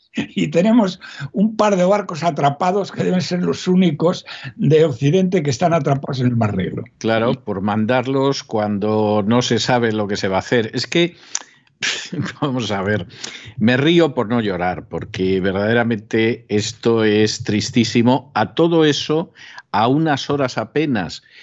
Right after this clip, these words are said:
Speaker 2: de que solicitara Vox que en el tratado de la otan, de la, de la nato, se incluyera Marruecos y que votaran todos los partidos en cont-,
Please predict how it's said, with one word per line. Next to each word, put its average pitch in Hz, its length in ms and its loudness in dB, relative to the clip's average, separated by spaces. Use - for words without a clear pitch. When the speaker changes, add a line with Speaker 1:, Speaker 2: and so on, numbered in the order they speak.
Speaker 2:
de 95 240 -2
que 101 140 -4
solicitara 110 720 0
Vox 131 520 -2
que 101 140 -4
en 98 120 0
el 98 180 -4
tratado 117 680 0
de 110 160 -2
la 107 140 0
otan, 123 480 0
de 85 140 -8
la, 87 120 -8
de 87 360 -6
la 95 160 -2
nato, 117 420 -4
se - 300 -6
incluyera 107 640 0
Marruecos 127 840 -2
y 143 360 2
que 113 180 -2
votaran 123 680 -2
todos 139 380 0
los 107 180 -10
partidos 120 600 -4
en 117 200 -4
cont-, 135 380 0